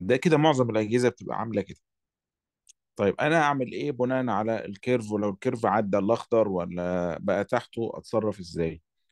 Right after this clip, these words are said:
آه طيب الغالب أنا عايز بس أشيل الكيرف ده عشان نعرف إيه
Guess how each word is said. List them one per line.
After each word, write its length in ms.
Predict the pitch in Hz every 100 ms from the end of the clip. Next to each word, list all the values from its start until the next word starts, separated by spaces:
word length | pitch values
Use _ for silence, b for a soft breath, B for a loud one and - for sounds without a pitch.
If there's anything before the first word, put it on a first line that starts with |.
| _ _ _ _ _ _ 92
آه 200 | 92 85
طيب 300 | - 62 - -
الغالب 880 | 117 107 107 95 98 143 170 165 -
أنا 120 | 117
عايز 140 | 120
بس 260 | 113 117 -
أشيل 480 | - 123 120 98 78
الكيرف 500 | 85 76 - 113 104
ده 140 | 101
عشان 220 | 98 95 95
نعرف 360 | 101 101 -
إيه 260 | - 101